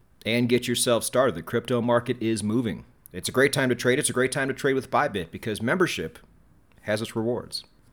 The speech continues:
It is the Ten-Minute Contrarian Podcast, and, uh, we are already at episode eighty-nine,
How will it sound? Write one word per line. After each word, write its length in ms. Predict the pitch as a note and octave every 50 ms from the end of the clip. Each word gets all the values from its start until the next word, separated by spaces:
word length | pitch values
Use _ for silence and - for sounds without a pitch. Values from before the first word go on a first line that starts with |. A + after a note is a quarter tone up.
| _ _ _ _ _ _ - - - - - - - - -
It 160 | B2 B2 B2
is 160 | B2 B2 B2
the 40 | A#2
Ten-Minute 380 | G#2 - A#2 A2 A2+ A2 G#2+
Contrarian 500 | - G#2+ G2+ - - A2+ G2+ G2 F#2+ F2+
Podcast, 720 | F2 - G#2+ G2 G2+ G#2 - - G2 F2+ F2+ F2+ - - - -
and, 500 | G2+ G2+ G#2 G#2 G2+ G2+ G2+ G2 G2 G2
uh, 100 | F#2+ F2+
we 160 | F#2+ B2+ F3 F3
are 160 | B2 G2 E2+
already 400 | G2+ A2 A2 A2 G#2+ G#2+ G#2 G2
at 80 | F#2+
episode 440 | G2+ G2 - G2+ - - G#2+ G2 G2 -
eighty-nine, 540 | G2+ G#2 G#2 F#2+ F#2 F2+ F#2 G2 A2+ C3+